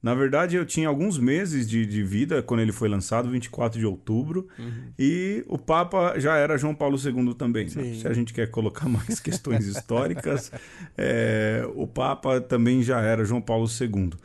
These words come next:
Speaker 1: Tá aí, vou procurar O Mágico Inesquecível. Não deve ter na Netflix, né?
Speaker 2: Não,
Speaker 1: Não.
Speaker 2: não tem.
Speaker 1: Tá bom, vamos pro meu, Alexandre? Pra
Speaker 2: Vamos lá.
Speaker 1: acabar?
Speaker 2: Vamos lá.
Speaker 1: O meu é Um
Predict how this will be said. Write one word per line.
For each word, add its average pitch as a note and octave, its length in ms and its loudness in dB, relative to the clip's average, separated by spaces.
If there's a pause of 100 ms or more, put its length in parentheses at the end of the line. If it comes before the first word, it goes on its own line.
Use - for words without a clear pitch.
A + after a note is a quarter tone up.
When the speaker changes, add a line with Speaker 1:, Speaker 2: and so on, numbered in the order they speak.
(260)
Speaker 1:
Tá A#3+ 100 2
aí, F3+ 200 4
vou D#3 180 0
procurar G3 600 2
O D#3 80 2
Mágico F3 580 0
Inesquecível. C3 1120 2 (320)
Não G#3 160 0
deve E3+ 280 4
ter C#3+ 140 2
na C3 100 4
Netflix, A2+ 580 0
né? C#3 240 0 (340)
Speaker 2:
Não, D3 440 2 (100)
Speaker 1:
Não. B2 80 -8
Speaker 2:
não B2+ 140 -8
tem. A2 340 -8 (480)
Speaker 1:
Tá - 160 -6
bom, B2 220 2
vamos F3 240 2
pro E3+ 160 0
meu, F3+ 180 4
Alexandre? A2+ 540 2
Pra C#3 100 -4
Speaker 2:
Vamos C3 260 2
lá. D3 60 0
Speaker 1:
acabar? C#3 460 2 (480)
Speaker 2:
Vamos B2+ 240 -2
lá. C3 180 -2
Speaker 1:
O F3 100 2
meu B3+ 560 0 (140)
é F#3+ 340 6 (220)
Um A3+ 320 2